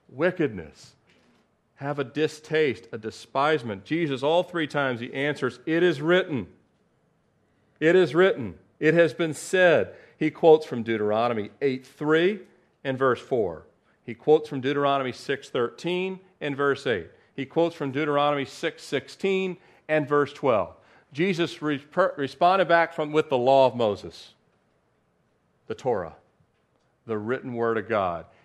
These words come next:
It is written. Now, anything Jesus says becomes Scripture. And he chose not to create new Scripture, but to reiterate what the Father had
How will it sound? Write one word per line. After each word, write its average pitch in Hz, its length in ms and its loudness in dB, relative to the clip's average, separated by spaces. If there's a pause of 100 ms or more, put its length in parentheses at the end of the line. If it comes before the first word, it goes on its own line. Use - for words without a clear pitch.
(160)
It 139 140 -4
is 113 160 -6
written. 127 280 -6
Now, 175 240 -2
anything 262 460 -2
Jesus 180 500 -6
says 208 300 -4
becomes 196 640 -6
Scripture. - 640 -8 (920)
And 117 80 -8
he 113 60 -8
chose 156 500 -4
not 156 500 -4 (440)
to 151 120 -4
create 151 560 0
new 214 180 2
Scripture, 120 600 -2 (280)
but 147 180 -2
to 131 120 0
reiterate 117 760 2 (140)
what 123 440 -2
the 107 80 -10
Father 143 640 -8
had 98 180 -10